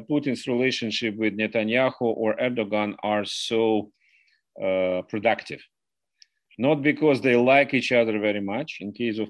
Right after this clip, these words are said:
Putin, Netanyahu, maybe. In case of Putin, Erdogan, I don't think they, they literally like each other. But, uh, they speak same language of very clearly articulated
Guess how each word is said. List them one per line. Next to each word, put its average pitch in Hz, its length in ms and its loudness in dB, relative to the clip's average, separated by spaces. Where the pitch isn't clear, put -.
Putin, 120 220 -2
Netanyahu, 107 380 -2
maybe. 117 380 -2
In 117 100 -2
case 98 240 -2
of 98 80 -10
Putin, 113 220 -6
Erdogan, 120 500 -2
I 113 80 -2
don't 113 240 -2
think 104 300 -6
they, 98 300 -4
they 90 260 -10
literally 104 380 -2
like 143 320 2
each 131 200 -4
other. 73 320 -6
But, 123 560 2
uh, 117 560 6
they 139 300 4
speak 180 560 0
same 143 420 2
language 131 800 0
of 120 280 0
very 147 460 4
clearly 147 680 4
articulated 113 960 0